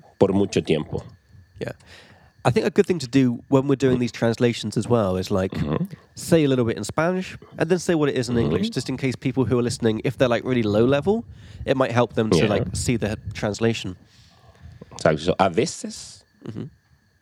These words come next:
Speaker 1: solo hay doscientos kilómetros." So sometimes there are only two hundred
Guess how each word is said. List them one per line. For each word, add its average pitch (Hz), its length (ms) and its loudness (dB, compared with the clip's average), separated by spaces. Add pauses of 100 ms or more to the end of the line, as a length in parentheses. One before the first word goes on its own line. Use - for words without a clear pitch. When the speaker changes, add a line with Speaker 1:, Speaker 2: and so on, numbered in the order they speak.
(760)
Speaker 1:
solo 143 680 -2 (640)
hay 101 300 0 (320)
doscientos 98 680 -2
kilómetros." 71 840 -6
So - 120 -10
sometimes 107 680 -2
there 92 120 2
are - 80 0
only 90 380 0 (960)
two 82 100 -2
hundred 73 440 -2